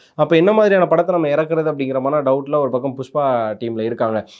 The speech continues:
இதனால என்னாச்சுன்னா, இந்த ஆகஸ்ட் பதினஞ்சு ரிலீஸ் ஆக இருந்த புஷ்பா டூ படத்தை செப்டம்பர் மந்த்துக்கு மாத்திருக்காங்க. ஒருவேளை அது கோட்டோட போட்டிக்கு வருமா அப்படிங்கிற மாதிரியான பல கேள்விகள் எழுப்பப்படுது. வராது அப்படின்னு நம்ம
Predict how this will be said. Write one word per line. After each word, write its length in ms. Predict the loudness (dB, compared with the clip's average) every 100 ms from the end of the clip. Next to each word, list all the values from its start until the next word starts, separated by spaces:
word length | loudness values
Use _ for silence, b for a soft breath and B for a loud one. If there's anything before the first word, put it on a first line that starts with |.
| B 2
இதனால 280 | 4 4 4
என்னாச்சுன்னா, 320 | 2 2 0
இந்த 160 | 2 2
ஆகஸ்ட் 440 | 2 2 -2 0
பதினஞ்சு 300 | -2 0 -4 -4
ரிலீஸ் 200 | -4 0
ஆக 160 | 0 0
இருந்த 200 | -4 -8
புஷ்பா 320 | -8 -4 -4
டூ 160 | -2
படத்தை 240 | -6 -6 -6
செப்டம்பர் 460 | -6 -2 -2 -2
மந்த்துக்கு 300 | -4 -6 -6
மாத்திருக்காங்க. 440 | -6 -6 -8 -4 -6 -6 b b
ஒருவேளை 380 | 4 6 6 4
அது 100 | 4
கோட்டோட 460 | 2 2 4 2 4
போட்டிக்கு 220 | 2 2
வருமா 300 | 0 2 0
அப்படிங்கிற 260 | 0 -4 -4
மாதிரியான 480 | -2 0 0 0 -4 -4
பல 260 | 0 0 0
கேள்விகள் 460 | -2 -4 -4 -4
எழுப்பப்படுது. 480 | -4 -4 -4 -4 -4 -6 B B
வராது 440 | 2 4 4 4
அப்படின்னு 200 | 2 -2
நம்ம 100 | -4